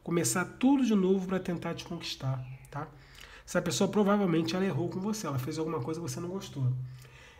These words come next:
E essa pessoa, ela vai te dar uma notícia, ela vai se movimentar,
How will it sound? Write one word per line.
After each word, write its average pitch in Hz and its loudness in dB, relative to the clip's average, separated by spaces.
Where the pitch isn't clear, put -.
E 196 2
essa 214 2
pessoa, 180 0
ela 180 0
vai 175 2
te 233 -6
dar 156 2
uma 160 2
notícia, 143 -2
ela 165 0
vai 165 2
se 208 -2
movimentar, 175 0